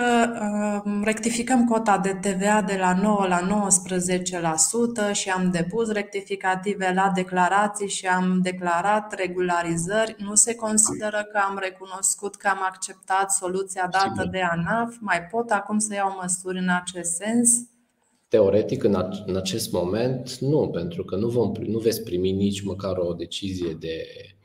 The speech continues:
Speaker 2: uh, impunere pe care să o contestați. Pur și simplu este echivalentul la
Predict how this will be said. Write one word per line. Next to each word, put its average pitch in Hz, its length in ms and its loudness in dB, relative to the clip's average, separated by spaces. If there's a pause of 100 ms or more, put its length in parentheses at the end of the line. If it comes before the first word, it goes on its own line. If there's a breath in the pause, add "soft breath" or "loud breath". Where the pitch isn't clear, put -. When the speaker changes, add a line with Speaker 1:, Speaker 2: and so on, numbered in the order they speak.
(440 soft breath)
Speaker 2:
uh, - 360 -12
impunere 113 840 2
pe 104 160 -6
care 98 200 -4
să - 140 -4
o 82 60 -2
contestați. 117 840 -6
Pur 143 100 -2
și - 100 -4
simplu 143 380 -4
este 123 300 2
echivalentul 110 1120 0
la 107 380 0